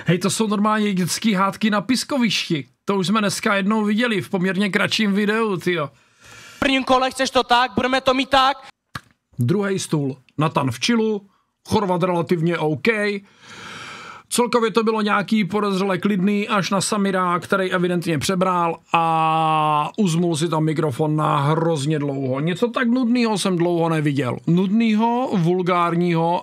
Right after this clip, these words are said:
Speaker 1: a zbytečného. Doslova.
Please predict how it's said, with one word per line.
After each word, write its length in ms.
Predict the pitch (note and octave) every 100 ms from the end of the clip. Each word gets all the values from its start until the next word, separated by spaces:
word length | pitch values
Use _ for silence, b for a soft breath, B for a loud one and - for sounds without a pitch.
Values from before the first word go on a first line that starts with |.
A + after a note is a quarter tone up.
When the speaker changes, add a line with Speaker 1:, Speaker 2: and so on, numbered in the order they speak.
| G3
Speaker 1:
a 60 |
zbytečného. 840 | E3+ D#3 D3 - E3 - D#3 C3+ A#2 - _ _ _ _ _ _ _ _ _ _ _ _ _ _ D3+
Doslova. 480 | E3+ F3+ D3+ C3